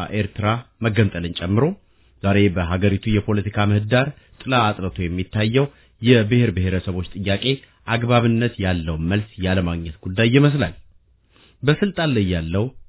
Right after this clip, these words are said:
ኢህአዴግ የዚሁ የብሔረሰብ ጥያቄን አንግቦ የተነሳ የፖለቲካ ቡድን ስብስብ ይሁን እንጂ ጥያቄው ዛሬም ድረስ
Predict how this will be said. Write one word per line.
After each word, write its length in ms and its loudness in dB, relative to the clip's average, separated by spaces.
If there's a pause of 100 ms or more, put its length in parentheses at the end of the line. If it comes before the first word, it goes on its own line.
(220)
ኢህአዴግ 380 0 (720)
የዚሁ 440 2 (260)
የብሔረሰብ 680 2
ጥያቄን 520 -4 (140)
አንግቦ 300 0
የተነሳ 480 -4
የፖለቲካ 580 -2
ቡድን 300 -2 (200)
ስብስብ 400 -2
ይሁን 220 -2
እንጂ 140 2 (500)
ጥያቄው 540 -2 (200)
ዛሬም 340 4
ድረስ 260 -2